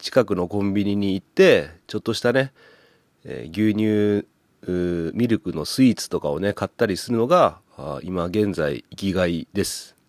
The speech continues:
えー、そしてね、えー、ローソンが特にお気に入りでございます。はい。ということでね、今日も始めていこうと思うんですけども、なんと、なんと、なんと、なんと、なんと、なんと、目の前に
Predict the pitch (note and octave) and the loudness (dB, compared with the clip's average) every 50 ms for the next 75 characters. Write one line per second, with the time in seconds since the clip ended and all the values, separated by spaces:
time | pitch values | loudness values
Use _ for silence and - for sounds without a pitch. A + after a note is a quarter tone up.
0 | _ _ _ A#2+ - - - - - - - F2+ - - G2+ A2 B2+ B2 - _ | _ _ _ -18 -16 -16 -14 -14 -14 -12 -12 -12 -10 -6 -2 -2 -2 -2 -4 _
1 | _ - - - - - _ _ _ _ _ - - - - - G2 C#3+ F3 D3 | _ -20 -20 -20 -20 -20 _ _ _ _ _ -20 -18 -18 -6 0 2 4 4 4
2 | - G#2 E2+ D#2+ C#2+ C2+ - - _ _ - _ - F#2 D#2+ D#2+ E2 G#2+ A#2+ - | 2 0 -4 -4 -6 -6 -8 -8 _ _ -20 _ -10 -8 -6 -2 -2 -2 -2 -2
3 | - D#2 - F#2 E2 D#2+ D#2 D2+ D2 E2+ E2+ D#2 A#2 C#3 - - F#2 E2 E2 D2+ | -4 -8 -8 -8 -8 -8 -8 -8 -8 -8 -4 0 0 0 2 0 -2 -2 0 -2
4 | C#2 C#2+ E2 F2+ F2+ - - - - - - - _ - - - - - - - | -2 -2 -2 -4 -4 -4 -6 -8 -10 -12 -16 -20 _ -20 -20 -20 -20 -18 -18 -20
5 | - - - - - - _ _ _ _ _ _ _ _ - - C3+ C#3+ B2+ E2+ | -20 -20 -20 -20 -20 -20 _ _ _ _ _ _ _ _ -2 4 6 6 6 6
6 | - - - D3 C#3 C#3 B2+ A2+ G#2 G#2 A#2+ A#2 A2 - B2+ A#2 G#2+ G#2+ F#2 F#2 | 2 0 4 4 6 6 6 6 6 6 4 4 4 4 4 4 4 4 2 0
7 | G2+ G2+ G#2+ G#2+ G2 G2+ G2+ F#2 - A2+ G2+ - G2 F#2+ - - A2 B2+ B2 A2 | 0 2 2 2 2 2 0 2 2 2 2 4 2 2 2 4 4 6 6 6
8 | G2+ F#2+ F2+ - - F2+ E2+ F2 G2+ A#2+ B2 A2 F#2 D#2 D2+ - _ _ _ _ | 4 2 0 -2 -2 -2 0 4 6 8 8 8 8 6 2 -4 _ _ _ _
9 | _ _ _ - F2+ F#2+ G2 G#2+ A2 A2 G2 - G2 F#2 G2+ G#2 G#2 F#2 - G2 | _ _ _ -8 -4 -2 2 2 2 2 2 2 2 2 4 2 2 2 0 2
10 | G#2+ A2 A2 G2+ - G2+ G2+ A#2 A2+ G#2 - G#2 G#2+ B2 C3 B2+ A2 A#2 A2 B2 | 4 4 2 2 2 2 2 4 2 2 2 4 6 6 6 6 6 6 6 6
11 | C3 C#3 C3+ - C#3 A#2+ A#2 A2+ G#2 E2+ - - - _ _ _ _ _ _ _ | 6 6 6 8 10 10 10 10 8 6 4 2 -4 _ _ _ _ _ _ _
12 | - F#2+ A#2+ C3 C#3+ D#3 E3 E3 E3+ E3 D3 C3+ B2 A#2 G#2+ G2 E2 - | 2 6 6 8 10 10 8 8 8 8 10 10 8 8 6 4 2 -2